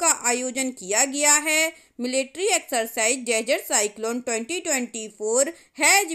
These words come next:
been organized between India and which country? फर्स्ट ऑप्शन है थाईलैंड,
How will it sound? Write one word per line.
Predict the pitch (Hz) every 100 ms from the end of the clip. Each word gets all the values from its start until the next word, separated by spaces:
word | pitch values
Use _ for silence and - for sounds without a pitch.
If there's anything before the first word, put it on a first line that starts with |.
| 269
been | 269 262 - 214
organized | 208 202 214 220 320 330 254
between | - 208 208 269 -
India | 240 208 208 226 196
and | 208 196 185
which | 254 285 381 427 _ _
country? | 370 349 311 - 214 170 170 _ _
फर्स्ट | 311 403 -
ऑप्शन | 330 320 - 320 320
है | 311 254
थाईलैंड, | 165 180 185 214 269